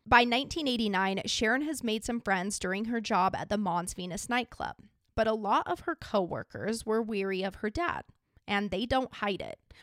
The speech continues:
Warren was straight up banned from working there back in nineteen eighty-eight, right after Sharon had started work. It had grossed management out that Warren would come inside to sit and watch his own daughter dancing nude on stage.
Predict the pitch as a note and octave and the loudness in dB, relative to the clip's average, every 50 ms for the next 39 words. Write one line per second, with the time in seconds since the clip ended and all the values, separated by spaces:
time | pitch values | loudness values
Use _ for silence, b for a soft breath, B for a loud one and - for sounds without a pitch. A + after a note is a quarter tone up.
0 | B B - G#3+ A#3+ D4 F#4 F#4+ C#4+ B3 A#3 A3+ A3+ - - - A#3 A3 A3 A3 | B B -4 2 4 4 4 4 2 2 2 0 0 0 -2 0 2 2 4 4
1 | G#3 A3+ - - A3 A3 A#3 A3 G#3 G#3+ A3+ A#3+ - A#3+ A#3 A3+ G#3+ G#3 G#3 G#3 | 2 0 -2 -2 0 2 2 2 0 -2 -2 0 0 0 0 2 0 -2 -2 -2
2 | - G#3+ G3+ G#3 G3+ F#3 F#3 G3 F#3+ - F#3+ G3+ G#3+ - B3 A3+ A#3 G#3 G3+ G3 | -4 -4 -4 -2 0 0 0 0 -2 -2 -2 -4 -2 -2 -2 -2 0 0 -2 -4
3 | - - - G#3+ G3+ F#3+ F#3 G3 G#3 G3 F3+ F#3 F#3 - - - G3+ G#3 C4+ - | -4 -4 -4 -2 -2 -2 -2 -2 0 0 0 0 0 -2 -2 -2 -2 0 0 0
4 | - C#4+ C#4+ - C#4+ C#4+ - - - G3 F#3 F#3+ G#3 G#3 G3+ G3 - - - F3+ | -2 -4 -4 -2 -4 -4 -4 -4 -2 -2 -2 -2 -2 -2 -4 -4 -4 -4 -2 -2
5 | F#3 F3+ F3+ F3 F3 F3 - - - _ - b b b b b b b b b | -2 -2 -4 -4 -4 -4 -6 -6 -8 _ -20 b b b b b b b b b
6 | - B3 B3+ C4 D4 E4 - - - G3+ G#3 F#3+ G#3 C#4+ - - - - G#3 G3+ | -2 -2 0 0 0 -2 -4 -6 -6 -4 0 0 0 0 -2 -4 -6 -4 -2 -2
7 | G3+ G3 G#3 G3 - - B3 B3 - - - F3 C#3+ A#2 - - G3+ F#3+ F3+ G#3+ | 0 -2 -2 -4 -2 -2 -2 -2 -2 -2 -4 -2 -2 -4 -4 -2 0 0 0 0
8 | G#3 G3+ A#3 C4 B3+ A#3+ A#3 G#3 G3 G3 - - - - G#3+ A#3+ C#4 D4 D#4 - | 0 0 0 2 2 2 0 0 -2 -4 -4 -6 -4 -2 0 0 0 0 -2 -2
9 | - - E4+ D4 A#3 G3 G3 G3 B B B B B - - C4 B3+ - - - | 0 2 4 4 4 2 0 -2 B B B B B -2 0 0 0 0 0 2
10 | C#4 C4 - - B3 A#3+ A3+ G#3+ G3+ G#3 A#3 D4 - - - D#4+ B3+ C4 - - | 2 2 2 0 -2 -2 -2 -2 0 2 2 2 2 0 -2 -4 -4 -4 -4 -4
11 | A#3 C#4 D#4 F4+ F#4 E4+ E4 D#4 D4 B3+ G#3 G3 G3 - - G3 - G#3 F#3+ G3+ | -4 -4 -4 -4 0 2 4 4 4 4 2 0 -2 -2 -6 -6 -6 -4 -4 -4
12 | A#3 - - C#4 C#4 C4+ C4 A#3 G#3+ G3+ G3+ F#3+ G3+ - - G3 F#3+ F#3 - - | -4 -4 -4 -4 -2 0 0 2 2 2 2 2 0 -2 -2 -4 -6 -6 -6 -6
13 | - D#3+ F#2 A1 - - - - - - | -6 -6 -6 -8 -10 -10 -10 -10 -10 -12